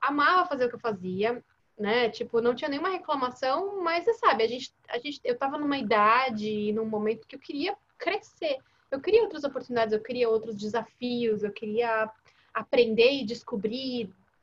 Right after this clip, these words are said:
dar mais pro mundo, entendeu? O, a, a, o meu conhecimento. E aprender muito mais, ter novas experiências. E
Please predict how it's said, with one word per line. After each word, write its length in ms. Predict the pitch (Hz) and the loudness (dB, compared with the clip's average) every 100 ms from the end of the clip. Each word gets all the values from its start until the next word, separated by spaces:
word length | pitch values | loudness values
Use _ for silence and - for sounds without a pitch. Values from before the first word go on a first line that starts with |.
| _ _ | _ _
dar 380 | 202 208 262 339 | 0 2 4 4
mais 260 | 302 240 | 4 4
pro 160 | - 277 | 0 -2
mundo, 380 | 262 254 220 214 | 0 2 4 4
entendeu? 580 | 220 214 202 214 240 320 339 233 | 4 0 4 4 6 4 2 -2
O, 280 | 214 233 214 | -6 -8 -6
a, 100 | - 226 - | -2 -2 0
a, 100 | 226 | -2
o 100 | 226 | -4
meu 220 | 214 233 | 0 0
conhecimento. 800 | 220 240 220 226 220 202 196 196 180 _ _ _ _ _ | 0 0 -2 -2 -4 -4 -4 -10 -20 _ _ _ _ _
E 120 | 247 320 | -2 -2
aprender 640 | 370 508 494 349 240 320 | 0 2 4 6 6 6
muito 280 | 330 277 247 | 2 -2 -4
mais, 340 | 220 208 208 | -2 0 -2
ter 180 | 208 247 | -2 -2
novas 280 | 233 247 254 | 0 -2 -4
experiências. 1000 | 262 - 285 285 196 185 180 - 180 185 | -10 -6 -4 -2 -4 -4 -8 -8 -8 -6
E 400 | 220 240 240 226 | -4 -2 -2 -4